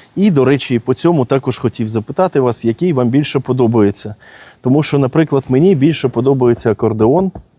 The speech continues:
ось цей, тому що він складається нормально і не розкручується. Ось цей рулон, він, як завжди, ось так розкручується,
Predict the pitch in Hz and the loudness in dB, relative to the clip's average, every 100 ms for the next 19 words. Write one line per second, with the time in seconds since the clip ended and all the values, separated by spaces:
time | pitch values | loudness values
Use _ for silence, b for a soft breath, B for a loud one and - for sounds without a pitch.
0 | _ - 127 - 151 131 - B B B | _ -4 -4 0 0 0 -4 B B B
1 | - 123 135 170 - 139 120 143 123 - | -8 0 2 2 0 0 0 -2 -4 -6
2 | - 110 139 175 156 - 131 123 110 113 | -2 0 2 0 0 -4 -6 -6 -6 -12
3 | _ _ _ 113 127 110 117 107 98 92 | _ _ _ -2 0 0 0 0 -2 -6
4 | - 123 170 123 131 135 135 - 104 - | -6 -2 0 2 2 2 -2 -4 -4 -4
5 | 87 90 - - 120 - 220 156 131 165 | -8 -12 -12 -6 -6 0 2 2 2 0
6 | 127 135 127 113 101 117 120 123 123 110 | 0 -2 -4 -6 -6 -6 -2 -2 -2 -2
7 | 107 - 107 101 104 - 180 202 170 156 | -4 -4 -8 -6 -8 -2 2 2 0 -2
8 | 147 135 135 120 | -4 -4 -6 -6